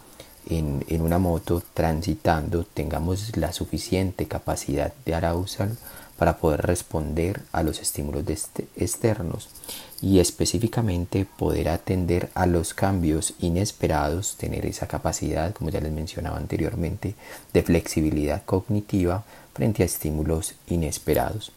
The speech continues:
Entonces el sueño cumple un papel fundamental. El no dormir lo suficiente y posteriormente transitar en la moto puede afectar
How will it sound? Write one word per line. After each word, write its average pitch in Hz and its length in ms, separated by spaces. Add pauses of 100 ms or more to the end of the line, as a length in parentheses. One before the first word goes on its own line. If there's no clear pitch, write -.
(160)
Entonces - 380
el 87 120
sueño 80 360
cumple 82 320
un 82 80
papel - 360
fundamental. 82 800 (540)
El 80 220
no 82 160
dormir 95 640
lo 78 140
suficiente 76 680
y 73 100
posteriormente 73 960
transitar 73 540
en 85 140
la 98 80
moto 107 560 (320)
puede 85 200
afectar 101 640